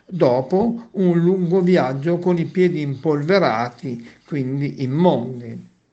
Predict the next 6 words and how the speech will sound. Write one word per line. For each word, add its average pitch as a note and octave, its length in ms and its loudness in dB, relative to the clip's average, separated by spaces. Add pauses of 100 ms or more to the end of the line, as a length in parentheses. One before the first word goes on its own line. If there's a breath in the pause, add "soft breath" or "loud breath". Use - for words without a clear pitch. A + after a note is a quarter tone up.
(840 loud breath)
Quando C4 440 2
Paolo C#3 640 2
si D#3 220 -2
trova A#3 340 2
di D3+ 160 -2
fronte F3 760 0